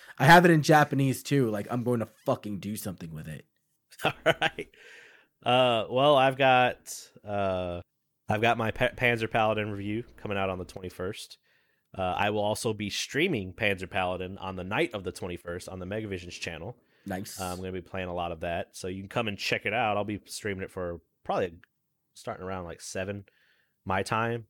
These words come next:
Speaker 2: I'll be playing it for a while. Uh, hopefully, I've gotten good at it. We'll see. <laughs> So, uh, I don't know what we're gonna do for Thursday Night Throwdown yet.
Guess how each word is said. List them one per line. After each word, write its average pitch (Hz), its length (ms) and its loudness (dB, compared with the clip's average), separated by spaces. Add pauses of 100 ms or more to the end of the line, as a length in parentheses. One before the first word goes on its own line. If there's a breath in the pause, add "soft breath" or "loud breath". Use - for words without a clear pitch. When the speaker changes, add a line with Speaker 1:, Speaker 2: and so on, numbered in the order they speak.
(140)
Speaker 2:
I'll 98 180 -4
be 120 120 0
playing 110 280 -2
it - 80 -10
for 87 100 -10
a 80 80 -8
while. 82 460 -4 (720)
Uh, 82 400 -6 (480)
hopefully, 104 500 -2 (320)
I've 101 160 -4
gotten 98 320 0
good 104 220 -2
at 82 140 -4
it. 92 140 -6
We'll 98 140 -10
see. 98 460 -6
<laughs> - 60 -20
So, 110 220 -4 (1120 loud breath)
uh, 107 540 2 (540)
I 143 100 4
don't 208 200 6
know 214 100 4
what 196 160 4
we're 196 100 -2
gonna 185 180 0
do 175 140 0
for 156 80 -8
Thursday 160 300 0
Night 143 220 0
Throwdown 156 380 0
yet. 175 260 -4